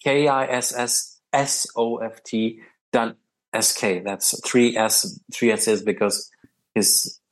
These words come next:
last name Kiss is spelled with a double S, uh, and his company is called Kiss Soft. Uh, so that's one way to contact him officially, or people can also contact me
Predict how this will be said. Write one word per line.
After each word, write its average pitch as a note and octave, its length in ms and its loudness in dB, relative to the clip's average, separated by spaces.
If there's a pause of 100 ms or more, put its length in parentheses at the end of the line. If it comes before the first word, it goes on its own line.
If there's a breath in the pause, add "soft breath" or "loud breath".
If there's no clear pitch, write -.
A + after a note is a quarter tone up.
last A2 240 0
name A2 160 2
Kiss - 540 0
is G2 180 0
spelled G2+ 360 -2
with G2 140 2
a F#2 220 2
double G2 200 0
S, - 280 -4 (240 loud breath)
uh, G2+ 600 4
and G#2 120 -2
his G#2 140 -2
company G#2+ 240 -2
is G2 100 -4
called G#2+ 220 -2
Kiss - 260 2
Soft. F#2+ 380 -2 (320)
Uh, G#2+ 480 2
so C3+ 120 0
that's C#3+ 260 0
one C3+ 200 -2
way D#3+ 180 -2 (120)
to - 40 -8
contact B2+ 500 -4 (120)
him B2 220 2
officially, D3+ 640 2
or C3+ 400 2 (420 loud breath)
people C3 200 -2
can C3 140 0
also B2+ 300 0
contact B2+ 560 -6
me C#3+ 400 4